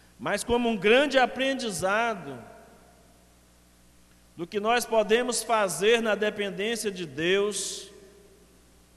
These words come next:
do que nós podemos fazer quando os gigantes se levantam contra nós.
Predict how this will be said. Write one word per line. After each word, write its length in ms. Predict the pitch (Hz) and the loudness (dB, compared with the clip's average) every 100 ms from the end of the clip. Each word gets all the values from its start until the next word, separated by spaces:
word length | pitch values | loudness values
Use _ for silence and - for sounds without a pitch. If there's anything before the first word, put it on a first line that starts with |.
| _ - - | _ -20 -8
do 100 | 180 | -6
que 120 | 202 | -2
nós 180 | 226 247 | 0 0
podemos 480 | 240 226 247 247 - | 2 2 2 0 0
fazer 1160 | 226 202 165 196 233 254 240 - - - - - | 2 2 2 4 6 4 0 -10 -14 -16 -18 -4
quando 260 | 196 214 220 | -2 0 0
os 140 | 202 | 0
gigantes 1040 | 180 180 135 185 226 254 - - - - - - - - - - - - - _ - - | -4 -6 -2 0 2 0 -4 -10 -10 -10 -16 -20 -20 -20 -20 -20 -20 -20 -20 _ -20 -16
se 180 | - 170 | -8 -2
levantam 720 | 175 160 120 170 208 - 165 | 2 0 0 -2 -2 -4 -6
contra 400 | 165 160 156 143 | -6 -6 -4 -4
nós. 640 | 127 107 92 - - - | -4 -6 -8 -12 -12 -16